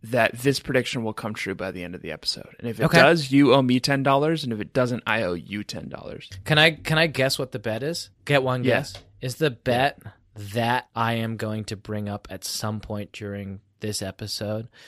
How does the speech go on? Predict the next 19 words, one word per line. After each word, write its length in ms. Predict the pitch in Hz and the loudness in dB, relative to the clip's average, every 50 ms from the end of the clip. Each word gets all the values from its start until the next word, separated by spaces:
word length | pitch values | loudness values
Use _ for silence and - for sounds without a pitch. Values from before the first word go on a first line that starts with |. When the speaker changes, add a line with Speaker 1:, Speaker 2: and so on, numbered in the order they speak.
| - _ _ - | -20 _ _ -6
Speaker 2:
the 120 | 113 104 | -6 -4
ontological 760 | 80 101 104 101 - 107 98 95 95 95 - 104 - - 107 101 | -4 -4 -6 -6 -6 -6 -6 -4 -6 -6 -8 -10 -10 -10 -10 -10
characteristic 840 | - - 98 98 98 92 - 92 87 92 92 - - 104 95 - | -10 -10 -10 -10 -10 -12 -12 -12 -10 -10 -10 -10 -10 -12 -12 -12
of 180 | 95 87 - _ | -14 -14 -14 _
being 320 | - 101 95 95 95 95 | -10 -8 -8 -8 -8 -8
with 180 | 92 92 92 - | -10 -10 -10 -10
others 420 | 76 92 92 98 107 104 101 - - | -10 -12 -10 -10 -12 -12 -12 -12 -14
or 100 | 98 95 | -14 -16
being 320 | 92 - 104 95 95 95 90 | -12 -10 -10 -8 -8 -10 -10
unto 300 | 69 92 95 92 - 85 - | -10 -10 -12 -12 -12 -12 -12
others 440 | - 92 90 95 98 107 110 - - - _ | -12 -10 -10 -10 -10 -10 -10 -12 -16 -14 _
as 320 | - 95 95 95 92 - - _ _ | -10 -10 -8 -8 -10 -10 -12 _ _
discussed 520 | - 107 - - - 104 95 92 - - - | -12 -12 -10 -10 -10 -10 -10 -10 -12 -12 -10
by 280 | 101 92 90 90 - - | -10 -8 -8 -8 -10 -12
Heidegger 580 | - - - 90 92 87 87 90 95 104 98 95 | -14 -14 -12 -12 -10 -10 -10 -10 -10 -10 -10 -12
in 140 | 92 90 87 | -12 -14 -12
Being 260 | 87 92 90 90 90 | -12 -10 -10 -10 -10
and 140 | 85 87 90 | -12 -14 -14
Time? 320 | - 87 85 87 95 110 | -14 -14 -12 -12 -14 -16